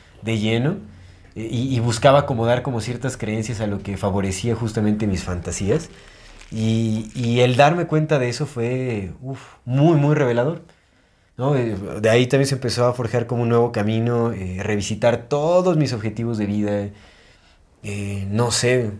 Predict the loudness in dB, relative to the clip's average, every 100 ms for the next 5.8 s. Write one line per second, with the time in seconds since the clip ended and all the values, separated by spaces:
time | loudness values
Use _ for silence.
0 | -14 _ _ _ _ _ _ _ _ _
1 | _ _ _ _ -18 -4 0 2 2 2
2 | 4 6 6 4 2 2 2 2 2 -2
3 | -6 -4 -4 -4 -2 -2 -2 -4 -6 -6
4 | -4 -2 -2 -2 -2 -2 -2 -2 0 0
5 | -2 -4 -6 -4 -2 -2 -2 -4